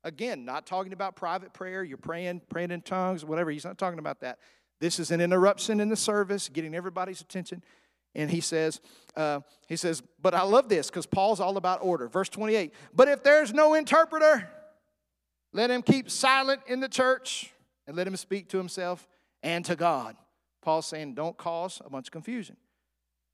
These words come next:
Then I love this. He goes on, he goes,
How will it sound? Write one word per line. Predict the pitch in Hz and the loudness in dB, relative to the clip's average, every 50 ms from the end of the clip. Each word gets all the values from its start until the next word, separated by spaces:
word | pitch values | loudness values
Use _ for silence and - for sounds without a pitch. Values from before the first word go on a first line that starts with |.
| _ _ _ _ _ _ _ _ _ | _ _ _ _ _ _ _ _ _
Then | - 127 131 190 214 | -16 -8 -6 -2 0
I | 220 | 0
love | 208 180 180 180 175 180 | 2 2 2 2 2 0
this. | 214 175 143 - - - - _ _ _ _ _ _ _ _ _ _ _ _ _ _ _ _ _ _ _ _ _ - - | -2 -4 -4 -8 -14 -18 -20 _ _ _ _ _ _ _ _ _ _ _ _ _ _ _ _ _ _ _ _ _ -12 -10
He | 151 147 | -8 -4
goes | 139 160 156 143 151 | -2 -2 -2 0 -2
on, | 156 165 185 | -2 -2 -2
he | 175 | -2
goes, | 160 165 156 165 - - | 0 0 0 0 -2 -6